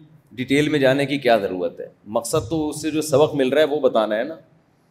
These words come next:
تو اس نے کہا ایکچولی جو بادشاہ سلامت ہے نا، انہوں نے جب ہرن کا شکار کیا تھا تو پچھلی ٹانگ سے ہرن اپنی کنپٹی کو کھجا رہا تھا۔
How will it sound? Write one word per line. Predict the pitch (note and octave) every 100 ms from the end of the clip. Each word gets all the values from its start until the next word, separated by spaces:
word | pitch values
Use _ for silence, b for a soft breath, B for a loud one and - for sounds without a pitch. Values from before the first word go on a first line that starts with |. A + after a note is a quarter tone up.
| _ _ _ _ _ _
تو | D3
اس | D3 F3
نے | F#3+
کہا | G3
ایکچولی | D#3 - F#3 F#3+ G3+
جو | F#3 F3+
بادشاہ | - A2 A2+ E3
سلامت | D#3+ A2+ A2+ C3 D#3+ B2+
ہے | A#2
نا، | C#3+
انہوں | D3+ C#3 C#3 D#3
نے | D#3
جب | D3 A#2+
ہرن | A2+ C3+ C#3
کا |
شکار | C#3 - A2 A#2 C#3
کیا | C3+ G#2 G2
تھا | G#2+ G#2+ C#3+
تو | C#3+
پچھلی | C3 D#3+ D3 E3+ F3
ٹانگ | D#3 B2 A#2 B2
سے | A2+ D#3 C#3+
ہرن | A#2 C3 D3+
اپنی | - A#2+ C3+
کنپٹی | C#3 A2+ A2+ A2+ A#2+ A2+
کو | D#3 D#3+
کھجا | - A2+ A#2 G#2+
رہا | F#2 D#2+ C#2
تھا۔ | _